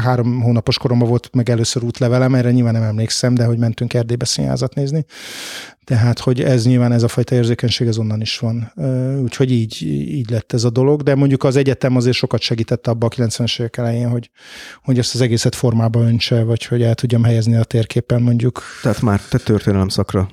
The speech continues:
Speaker 1: Igen, igen,
Speaker 2: jelentkeztél,
Speaker 1: igen.
Speaker 2: tehát akkor már ott a bekattanás megvolt.
Speaker 1: Ja, persze, igen, igen, én történelem francia szakra jártam a, a bölcsészkaron.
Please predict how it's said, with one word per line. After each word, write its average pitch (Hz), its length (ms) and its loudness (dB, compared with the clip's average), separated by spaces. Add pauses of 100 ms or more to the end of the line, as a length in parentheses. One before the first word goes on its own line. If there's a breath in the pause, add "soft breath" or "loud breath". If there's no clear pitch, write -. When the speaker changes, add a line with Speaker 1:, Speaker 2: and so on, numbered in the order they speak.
Speaker 1:
Igen, 147 240 0
igen, 139 40 2
Speaker 2:
jelentkeztél, 127 440 4
Speaker 1:
igen. 123 180 4
Speaker 2:
tehát 110 180 -2
akkor 113 200 2
már 101 200 2
ott 95 200 -2
a 87 40 2
bekattanás 87 600 -2
megvolt. 92 320 0
Speaker 1:
Ja, 170 120 6
persze, 170 320 2
igen, 147 260 2
igen, 135 220 4
én 131 100 4
történelem 127 360 0
francia 120 260 0
szakra - 300 -2
jártam 120 420 -2
a, 131 480 -2
a 131 40 -6
bölcsészkaron. 135 760 -4